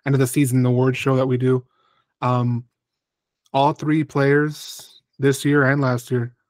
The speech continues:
had M V P seasons. And in other, if this was a different year, they would have won M V P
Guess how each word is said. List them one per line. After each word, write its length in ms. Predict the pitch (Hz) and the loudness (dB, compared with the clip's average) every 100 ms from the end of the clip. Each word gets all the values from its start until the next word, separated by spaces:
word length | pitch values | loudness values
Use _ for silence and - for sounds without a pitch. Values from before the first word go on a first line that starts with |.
| _ | _
had 220 | - 135 127 | -2 0 2
M 140 | 131 | 0
V 120 | 139 | 0
P 220 | 135 160 | -2 -4
seasons. 580 | 143 135 131 131 143 139 | -2 -2 0 0 -2 -4
And 200 | 131 127 | -2 0
in 100 | 131 | 0
other, 540 | 131 135 139 135 135 - | -2 0 2 2 2 -4
if 140 | 143 123 | -8 -2
this 200 | 135 143 | -2 0
was 120 | 127 | -2
a 40 | |
different 440 | 123 127 - 139 131 | 0 0 0 -2 0
year, 360 | 120 131 156 | 2 2 0
they 100 | 135 | 0
would 140 | 123 127 | 2 2
have 140 | 123 | 0
won 180 | 131 131 | 0 2
M 160 | 131 127 | 2 0
V 120 | 127 | -2
P 320 | - 127 | 0 -2